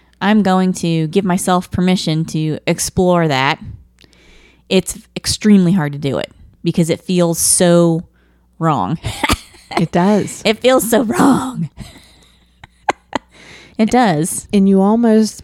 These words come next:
Speaker 2: allow yourself to believe it's a waste of your time, right?
Speaker 1: Mm-hmm.
Speaker 2: Because it isn't necessarily productive.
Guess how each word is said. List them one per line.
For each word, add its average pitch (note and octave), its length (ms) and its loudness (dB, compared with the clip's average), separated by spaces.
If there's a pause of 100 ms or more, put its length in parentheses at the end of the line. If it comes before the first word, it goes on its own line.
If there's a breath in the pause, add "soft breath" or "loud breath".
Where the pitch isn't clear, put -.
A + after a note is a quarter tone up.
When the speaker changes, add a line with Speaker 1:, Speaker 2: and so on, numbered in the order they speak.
Speaker 2:
allow F3+ 340 2
yourself F#3+ 440 2
to F#3 100 -2
believe E3+ 400 -2
it's D#3+ 180 -2
a E3 80 2
waste D#3+ 420 -4
of D#3+ 100 -10
your D3+ 140 -6
time, D3+ 440 -8 (640)
right? E3 380 -4 (140)
Speaker 1:
Mm-hmm. F3 400 0 (140)
Speaker 2:
Because D#3 540 -6 (260)
it E3 120 -2
isn't E3+ 320 -4
necessarily D#3 760 -6
productive. F3 800 -12